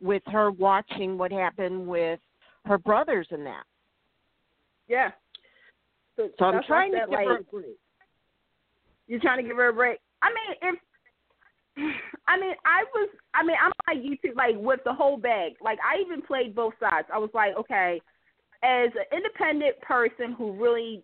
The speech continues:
Speaker 2: hasn't asked for anything and has always, you know, like, maybe, and I'm just gonna say, if I was Lola, she probably has one of the vision boards where she visions if, like, in a few years she'll be able to get this bag, in a few years she'll be able to get this house.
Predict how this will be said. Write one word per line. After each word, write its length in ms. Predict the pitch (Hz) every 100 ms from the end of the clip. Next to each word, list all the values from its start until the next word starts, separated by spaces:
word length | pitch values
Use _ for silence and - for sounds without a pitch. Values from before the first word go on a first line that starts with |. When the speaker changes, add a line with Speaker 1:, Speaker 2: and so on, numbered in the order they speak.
| -
Speaker 2:
hasn't 360 | 254 233 226 -
asked 220 | 220 214 -
for 120 | 226
anything 760 | 190 180 175 180 165 147 139 - _ _ _ _
and 180 | 220 240
has 100 | 240 226
always, 540 | 220 254 262 247 226 220
you 120 | 226
know, 320 | 233 202 190 - _ _ _ _ _ - 214
like, 200 | 254 226
maybe, 320 | 269 302 277
and 260 | 233 160 202
I'm 160 | 214 220
just 160 | 233
gonna 180 | 240 226
say, 220 | 226 202 190
if 80 | 196
I 100 | 185
was 120 | 202 202
Lola, 180 | 208 202
she 80 | 208
probably 300 | 262 214 226
has 280 | 196 190 190
one 180 | 196 202
of 80 | 180
the 60 |
vision 380 | 170 190 214 220
boards 420 | 208 226 233 226 - _ _ _ _ -
where 200 | 220 214
she 100 | 233
visions 460 | 185 233 233 240 226
if, 140 | 202 202 _ -
like, 260 | 214 214
in 80 | 202
a 40 | 202
few 120 | 247
years 280 | 247 233 214 208
she'll 120 | 202
be 160 | 208 196
able 140 | 202 202
to 100 | 196
get 220 | 202 196
this 140 | 190 170
bag, 320 | 185 165 156
in 100 | 175
a 60 | 180
few 180 | 226 214
years 200 | 208 196
she'll 100 | 226
be 160 | 190 202
able 140 | 185
to 60 | 185
get 180 | 185 -
this 120 | 185
house. 220 | 180 175